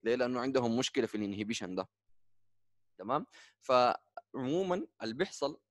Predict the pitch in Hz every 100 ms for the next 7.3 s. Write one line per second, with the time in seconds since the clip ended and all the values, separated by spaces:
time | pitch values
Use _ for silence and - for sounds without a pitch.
0 | _ _ _ - - - 113 - 104 -
1 | 143 151 - 120 120 101 - - - 131
2 | 139 _ _ _ - 104 104 98 95 -
3 | 147 135 - 98 - - 113 104 98 104
4 | 120 113 113 - - _ - 147 165 139
5 | 131 147 147 143 110 107 160 - - 151
6 | 170 - _ _ _ - - - _ _
7 | _ - 143